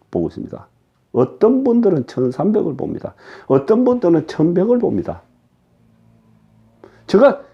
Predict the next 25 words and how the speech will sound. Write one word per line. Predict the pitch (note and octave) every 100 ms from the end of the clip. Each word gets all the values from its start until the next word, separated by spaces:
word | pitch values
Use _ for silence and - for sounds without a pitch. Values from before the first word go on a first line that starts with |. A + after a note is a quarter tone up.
| _
누누이 | D3 A3 D4+ F#4 G4 G4 F4+ A3+ G#3
이 | F3+
티비, | - E3+ E3+ E3+
경제 | - C3 C#3+
티비도 | C3 C#3+ B2+
보고 | B2+ B2+ B2+ -
다 | - - - -
종합해보고, | - D3 A#2+ A#2 B2 B2
저도 | B2 C#3 C#3 - - - _ _ _ _ _ -
옛날 | A2+ A#2 B2 A#2+
그 | A2 G#2+ G#2+ G#2+ G#2+ G#2
아이엠에프라든지 | A2 A2 A#2 A2+ A2 G#2+ A2+ A2+ A#2
이천팔 | G#2 - - A2
년 | A2+
금융위기라든지 | G2+ G2 A2+ A#2 A#2+ A#2 A#2 A#2+ A#2+ C3 -
어떤 | A2+ - - A#2+
뭐 | A#2 A#2+
사스라든지 | - - B2 - A2 G#2+ B2 A#2+ A#2+
뭐 | G2+
이런 | C3 D3
걸 | C#3 C3+
저 | D3+ B3+ E4+
다, | - - _ _
저도 | - B2+ A#2 -
종합해보는데요. | C3 G#2+ G#2 F2 F2+ E2 D2+ F#2+ -